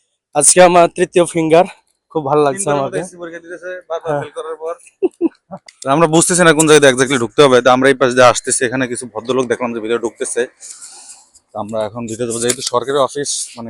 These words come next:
Speaker 2: ক্যামেরা ট্যামেরা করা অনেক সময় নিষিদ্ধ থাকে। আমাদের আবার এখান দিয়ে আমরা ঢুকলাম, বলে যে পুলিশ বলতেছে এটা, আহ, বিল্ডিং এর পিছন সাইড, আপনারা সামনে দিয়ে যান। যাই হোক, প্রথমবার যেহেতু আসছে আমরা, যেহেতু বিল্ডিং চেঞ্জ হয়েছে,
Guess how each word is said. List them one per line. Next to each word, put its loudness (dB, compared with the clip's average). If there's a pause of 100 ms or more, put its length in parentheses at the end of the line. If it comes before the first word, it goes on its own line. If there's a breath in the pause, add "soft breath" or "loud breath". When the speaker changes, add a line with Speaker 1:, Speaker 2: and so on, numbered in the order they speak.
Speaker 2:
ক্যামেরা -6
ট্যামেরা -6
করা -2
অনেক -8 (680)
সময় -10
নিষিদ্ধ -10 (100)
থাকে। 0
আমাদের 8
আবার 8
এখান 2
দিয়ে 2
আমরা 0
ঢুকলাম, -2
বলে -2
যে -8
পুলিশ -12
বলতেছে -6
এটা, 0
আহ, -8
বিল্ডিং -4
এর -4
পিছন -6
সাইড, -4
আপনারা -8 (440)
সামনে -8
দিয়ে -6
যান। -16 (1000)
যাই 2
হোক, 2
প্রথমবার 4
যেহেতু 4
আসছে 2
আমরা, 2
যেহেতু -2
বিল্ডিং -2
চেঞ্জ 0
হয়েছে, -2